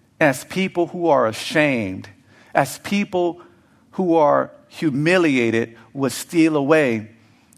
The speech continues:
when they flee in battle. But the king covered his face, and the king cried out with a loud voice,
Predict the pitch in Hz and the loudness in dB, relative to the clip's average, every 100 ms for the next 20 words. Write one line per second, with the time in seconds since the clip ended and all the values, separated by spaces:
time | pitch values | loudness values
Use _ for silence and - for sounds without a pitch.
0 | - 135 123 117 - 143 147 131 110 127 | -6 -2 0 0 -2 -4 -2 0 2 2
1 | 135 110 92 98 104 _ _ _ _ _ | 2 0 -6 -12 -18 _ _ _ _ _
2 | _ _ _ _ _ _ _ _ _ _ | _ _ _ _ _ _ _ _ _ _
3 | _ - 107 131 123 - 151 139 117 107 | _ -8 -4 -2 -2 -4 -2 0 0 -2
4 | 143 120 117 107 - 127 113 101 - - | 0 0 0 -6 -4 0 0 -2 -10 -14
5 | - _ _ _ _ _ _ _ _ _ | -18 _ _ _ _ _ _ _ _ _
6 | - 139 131 - - 175 160 143 151 147 | -4 0 0 -2 -2 0 0 -2 0 2
7 | 143 147 139 123 127 117 123 127 127 117 | 4 4 2 -2 -4 0 2 4 2 0
8 | 113 131 104 - - - | -2 0 0 -4 -12 -14